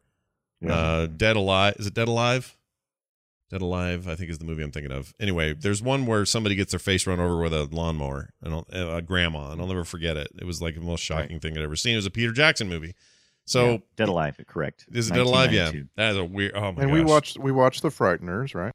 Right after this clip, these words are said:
Speaker 2: Yeah, we saw Frighteners
Speaker 3: Yes,
Speaker 2: with, uh, Marty
Speaker 3: fantastic.
Speaker 2: McFly in it. Yeah, that was good. I actually really liked that.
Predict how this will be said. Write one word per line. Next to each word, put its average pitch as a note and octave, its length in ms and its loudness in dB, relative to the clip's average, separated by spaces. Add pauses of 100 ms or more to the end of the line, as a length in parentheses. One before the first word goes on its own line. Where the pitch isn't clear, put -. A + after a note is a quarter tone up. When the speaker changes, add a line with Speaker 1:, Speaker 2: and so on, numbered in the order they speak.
Speaker 2:
Yeah, G2 180 -2
we F2 120 -4
saw G#2+ 200 -2
Frighteners F#2+ 500 0
Speaker 3:
Yes, - 20 -2
Speaker 2:
with, F2+ 240 -2
uh, F2 240 0
Marty F2+ 240 -2
Speaker 3:
fantastic. F#2 140 -8
Speaker 2:
McFly E2 320 -6
in F2 60 -4
it. G2 120 -6
Yeah, F#2 160 -6 (340)
that F2 80 -10
was E2 120 -8
good. E2+ 340 -8 (240)
I C3+ 60 0
actually D3+ 180 -2
really E2 200 -2
liked C#2+ 240 -6
that. G#1+ 180 -10